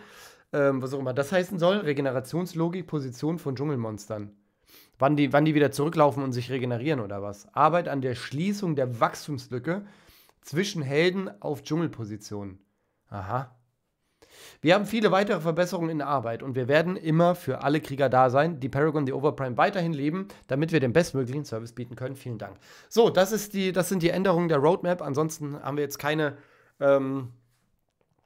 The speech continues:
ja, keine neuen Infos bekommen. Wir wissen, ein Held pro Monat. Viele neue Verbesserungen, die ich sehr, sehr geil finde.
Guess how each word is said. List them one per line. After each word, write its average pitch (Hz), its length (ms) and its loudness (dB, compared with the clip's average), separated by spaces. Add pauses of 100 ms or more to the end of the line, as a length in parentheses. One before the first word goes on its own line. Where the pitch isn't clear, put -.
(160)
ja, 147 240 6
keine 185 300 4
neuen 170 200 6
Infos 175 320 -4
bekommen. 208 460 2 (100)
Wir 147 240 2
wissen, 202 460 -4 (160)
ein 156 480 2
Held 156 340 0
pro 135 160 -2
Monat. 220 440 4 (340)
Viele 247 360 6
neue 208 220 6
Verbesserungen, 185 480 2
die 156 80 -2
ich 135 140 -4
sehr, 185 420 4
sehr 151 140 4
geil 131 240 4
finde. 175 400 0